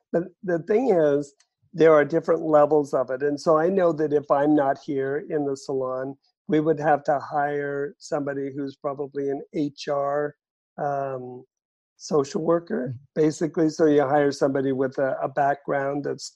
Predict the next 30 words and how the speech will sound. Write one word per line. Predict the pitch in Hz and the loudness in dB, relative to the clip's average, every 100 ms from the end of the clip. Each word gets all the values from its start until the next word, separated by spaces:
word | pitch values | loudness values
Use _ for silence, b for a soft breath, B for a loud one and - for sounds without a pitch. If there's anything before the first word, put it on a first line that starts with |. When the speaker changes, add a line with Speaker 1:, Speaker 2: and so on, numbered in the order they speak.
| - | -4
Speaker 1:
worked | 147 139 147 | -4 -2 -6
with | 139 | -6
trauma | - 135 139 | -4 -2 -2
survivors. | 139 156 143 143 143 165 170 B B B B _ | -4 -4 0 0 2 2 0 B B B B _
But | 202 202 202 - - | 4 4 0 -14 2
to | 208 | 2
be | 196 214 | 6 4
honest, | 220 233 277 320 - _ _ | 4 2 2 0 -4 _ _
uh, | 175 165 156 151 156 - | 4 6 8 6 4 -6
the, | 170 170 160 190 | 0 4 6 4
the | 180 | 0
most | 165 180 214 - | 4 6 4 2
important | 202 202 180 156 | 0 2 2 2
thing | 156 170 | 4 4
is | 165 | 4
it | 156 | -2
takes | - 151 - - | 0 -2 -2 -4
patience. | 160 156 - 214 240 294 - - _ _ _ _ _ _ _ - | -2 0 -2 -4 -4 -8 -14 -20 _ _ _ _ _ _ _ 4
And, | 170 160 156 233 - _ _ _ _ 202 | 8 8 4 -2 -16 _ _ _ _ 2
and | 165 156 151 - _ _ - 175 - | 6 6 2 -8 _ _ -18 -18 -4
the, | 190 170 170 170 190 _ - | 4 8 8 6 2 _ -12
the | 160 170 165 156 | -2 0 2 2
nature | 151 175 185 262 - 262 254 - | 0 4 6 4 0 -4 -4 0
of | 175 156 | 0 2
the | 165 | 2
work | 139 147 147 - | 4 2 2 0
that | 147 | 2
I | 135 | 2
do | 135 139 135 156 233 277 _ _ - | 2 -2 -2 -2 -4 -8 _ _ -2
attracts | 151 - 170 160 170 170 - - | -2 0 4 4 2 -2 -10 -16